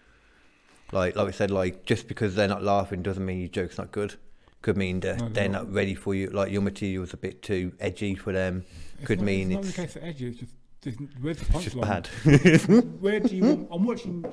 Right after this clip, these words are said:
Speaker 2: watching your video, and I'm like, "Where do you want me to laugh?" Like,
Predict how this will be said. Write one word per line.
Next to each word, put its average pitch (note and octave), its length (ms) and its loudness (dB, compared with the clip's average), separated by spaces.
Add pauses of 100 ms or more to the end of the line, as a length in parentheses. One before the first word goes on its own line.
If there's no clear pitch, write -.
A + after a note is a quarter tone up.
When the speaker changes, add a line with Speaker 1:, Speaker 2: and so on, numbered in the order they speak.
(120)
Speaker 2:
watching F#3+ 240 -4
your F3+ 100 -6
video, C#3+ 280 -6
and A#2+ 100 -4
I'm B2+ 80 0
like, C3+ 140 2
"Where D3+ 240 2
do B2 40 -2
you C3 80 -2
want C3 140 -6
me A#2+ 60 -4
to A#2 100 -10
laugh?" A2 220 -8 (880)
Like, - 80 -12